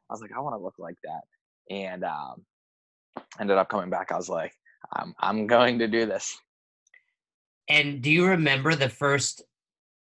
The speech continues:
Speaker 2: CrossFit workout you did? Do you remember the, the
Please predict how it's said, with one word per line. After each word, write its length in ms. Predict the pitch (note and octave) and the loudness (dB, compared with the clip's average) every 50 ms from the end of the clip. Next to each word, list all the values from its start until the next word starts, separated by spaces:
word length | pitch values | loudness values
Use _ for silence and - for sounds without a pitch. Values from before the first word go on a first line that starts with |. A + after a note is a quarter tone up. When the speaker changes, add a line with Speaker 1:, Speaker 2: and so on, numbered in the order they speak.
| _ _ _ _ _ _ _ _ - | _ _ _ _ _ _ _ _ -14
Speaker 2:
CrossFit 720 | - - D#3 C#3+ C#3 C3 B2+ - - D3 D3 D3 - - | -4 2 6 6 6 6 2 0 0 0 0 0 0 -6
workout 540 | C#3 B2+ C3+ C3+ C3 C3 C#3 C3+ C3+ C3+ B2+ | -4 -2 0 0 0 2 2 4 4 4 2
you 140 | A#2+ B2 B2+ | 0 -2 -2
did? 380 | A2+ A2+ A#2+ A#2 B2+ C#3 B2+ - | -2 0 0 2 2 0 0 0
Do 100 | B2+ C3+ | 2 4
you 80 | C#3+ | 4
remember 280 | C#3 C#3+ C#3+ C#3 C#3 C#3 | 4 2 0 0 2 2
the, 220 | C3+ B2+ B2 A#2 - _ _ _ _ - | 4 2 2 2 -2 _ _ _ _ -4
the 160 | B2+ A#2+ | -4 -4